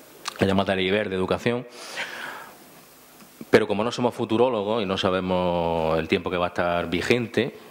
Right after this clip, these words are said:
esta ley, porque no sabemos qué va, puede pasar en los próximos procesos electorales,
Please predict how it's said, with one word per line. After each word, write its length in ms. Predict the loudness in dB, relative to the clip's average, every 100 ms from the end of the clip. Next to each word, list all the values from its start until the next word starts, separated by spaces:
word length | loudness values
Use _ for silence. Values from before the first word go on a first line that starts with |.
| -8 0 0
esta 220 | 2 0
ley, 220 | 2 0
porque 340 | 0 -2 -2
no 440 | -2 0 0 2 2
sabemos 340 | 2 0 0
qué 80 | 0
va, 160 | 0 2
puede 220 | 0 2
pasar 360 | -2 -2 -4
en 80 | -2
los 100 | -4
próximos 400 | -2 -2 0 0
procesos 340 | 2 2 2 0
electorales, 560 | 0 0 0 0 -2